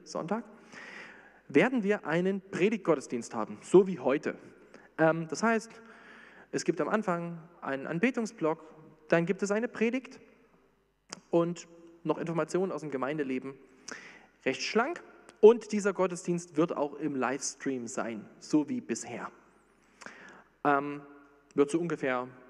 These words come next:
fünfundsiebzig Minuten vielleicht dauern und hat so, ja, diesen Fokus irgendwie auf der, auf, auf der Predigt, darauf, dass,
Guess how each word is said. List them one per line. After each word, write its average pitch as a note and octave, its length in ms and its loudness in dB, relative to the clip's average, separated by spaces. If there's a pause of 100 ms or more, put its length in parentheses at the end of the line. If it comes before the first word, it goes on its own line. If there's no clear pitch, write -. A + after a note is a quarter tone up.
(220)
fünfundsiebzig D3+ 640 0
Minuten F#3 320 0
vielleicht A#2 380 -2
dauern F#3 380 2 (1000)
und D#3+ 420 2 (1600)
hat G#3+ 200 4
so, A3 120 4
ja, E3 200 2
diesen E3 220 -4
Fokus A3 320 4
irgendwie D#3+ 280 -2
auf C#3 140 -2
der, C3 440 0
auf, - 180 -4
auf - 140 -2
der - 100 0
Predigt, B3 480 0 (180)
darauf, D3 260 4
dass, - 320 -4